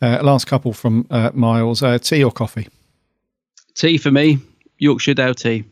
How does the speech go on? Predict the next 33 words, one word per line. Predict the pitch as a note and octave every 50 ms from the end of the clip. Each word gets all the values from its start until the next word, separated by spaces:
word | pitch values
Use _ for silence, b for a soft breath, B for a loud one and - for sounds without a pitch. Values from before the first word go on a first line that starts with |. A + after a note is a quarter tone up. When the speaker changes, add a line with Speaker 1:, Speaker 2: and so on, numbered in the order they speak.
| _ _ - B2
Speaker 1:
Okay, | A2 G#2 G2 - G#2+ A2 C3 -
yep, | - B2 A#2+ - -
tea | - C3 B2
for | A#2 - A#2+
me. | A#2 A#2+ A#2+ A2+ - _ _ _ _ _ -
Uh, | A#2+ A#2 B2 - -
donuts | A#2+ C3 B2 B2 A#2 A#2+ - - -
or | A2+
chocolate? | - - A#2 - - - - - _ _ _ _ _ _ _ _ _ _ _ _
Speaker 2:
Chocolate. | - B2+ B2+ - - C3+ C3 B2+ -
Speaker 1:
Chocolate. | - G#2+ F#2 - - G2+ F#2 - - _ _
Thank | - G#2 F#2+
you | G2 G2
very | G2 G2+
much. | G2+ - - - -
Cheers, | - B2 A2+ G#2+
Miles. | A#2+ A#2+ B2+ B2 - - B B B B B B B B B B -
Um, | - C3+ C3 C3 C3 B2+ C3 B2+ - -
Rob | D3+ B2 C3+ D#3 E3 F3+ D#3 C3 -
Kernock | - - D#3+ D#3+ C#3+ B2 - - -
says, | - D3 B2+ A2+ -
"Since | - - F3+ F3 - - -
the | D3+ C3
rumour | C3+ D3 C#3+ C3+ B2+ -
of | - -
Chris | - - C3 A#2+ - -
Marshall | B2 A#2 A#2 A2 - - A#2+ A2+ A2+
as | A#2 A2 -
the | - A#2
thirteenth | - - - A#2 A2 G#2+ - - A2+ A2+ - - -
companion, | - G#2+ G2 F#2 - - - - C3+ E3+ F#3+ E3+ A2+ F2+ F2 F#2 B2 D3 C#3+ - _ _ _ _ _ _ _ _ _ -
Speaker 2:
Oh, | C3+ C3+ D3 E3
yeah. | F3+ E3 E3+ F3+ E3 A#2+ G#2